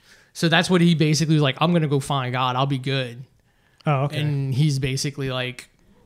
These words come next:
Speaker 1: "Yeah, I'm in jail, but, you know, I'm, I'm good." And then the other inmate, I don't know how, 'cause we tried to, we tried to look it up and see how accurate that ending was. <clears throat> And whether or not that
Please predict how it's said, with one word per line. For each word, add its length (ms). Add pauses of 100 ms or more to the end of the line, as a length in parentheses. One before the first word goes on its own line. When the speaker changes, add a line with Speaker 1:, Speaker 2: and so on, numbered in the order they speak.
Speaker 1:
"Yeah, 260
I'm 120
in 80
jail, 180
but, 240
you 80
know, 240
I'm, 260
I'm 180
good." 340 (840)
And 460 (680)
then 220
the 120
other 180
inmate, 340
I 100
don't 140
know 160
how, 600 (540)
'cause 180
we 100
tried 220
to, 100 (180)
we 120
tried 200
to 60
look 160
it 60
up 120
and 120
see 300
how 580
accurate 680
that 220
ending 460
was. 500
<clears throat> 40 (1400)
And 520 (600)
whether 280
or 40
not 160
that 120